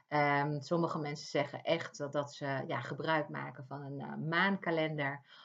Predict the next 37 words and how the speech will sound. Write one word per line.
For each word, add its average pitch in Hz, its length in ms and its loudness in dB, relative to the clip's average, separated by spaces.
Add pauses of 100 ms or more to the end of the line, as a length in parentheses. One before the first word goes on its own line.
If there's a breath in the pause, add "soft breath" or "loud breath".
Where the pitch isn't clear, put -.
(120 loud breath)
om 160 140 -2
te 131 120 -2
kijken 143 460 2
op 135 180 -4
welke 147 320 0
dagen 135 400 0
ze 139 120 -6
het 135 220 0
beste 139 360 -2
bepaalde 151 500 -4
dingen 143 260 -4
wel 147 240 4
of 135 180 -6
niet 190 220 0
kan 180 260 2
doen. 170 320 0 (320 loud breath)
En 175 280 4
inderdaad, 147 680 0
eh, 135 360 -4
eh, 143 180 0
op 131 160 -8
haar 135 320 0
kalender 131 400 2
staat 135 360 0
ook 135 200 -4
op 127 100 -8
welke 143 300 0
dagen 131 360 0
je 139 60 -2
dan 135 180 -4
het 143 140 -8
beste 165 360 2
je 147 100 0
haar 156 320 4
kunt 147 240 -4
laten 143 300 -2
knippen. 147 420 -4